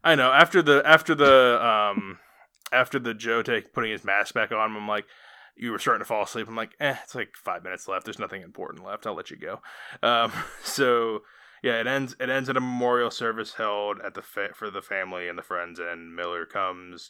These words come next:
to the party, or party, the service,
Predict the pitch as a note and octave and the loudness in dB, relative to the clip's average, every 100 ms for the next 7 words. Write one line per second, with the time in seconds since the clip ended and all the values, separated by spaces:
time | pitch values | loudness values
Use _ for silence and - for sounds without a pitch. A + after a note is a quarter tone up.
0 | - F#2 E2+ E2+ A2 A2+ G#2+ G2+ F#2+ F#2+ | -16 -14 -14 -8 -6 -4 -6 -10 -12 -14
1 | F#2+ F2+ _ _ - E2+ E2+ F#2 - - | -18 -20 _ _ -10 -10 -12 -18 -18 -16
2 | - - B2 C#3 C3 - | -16 -12 -6 -6 -6 -10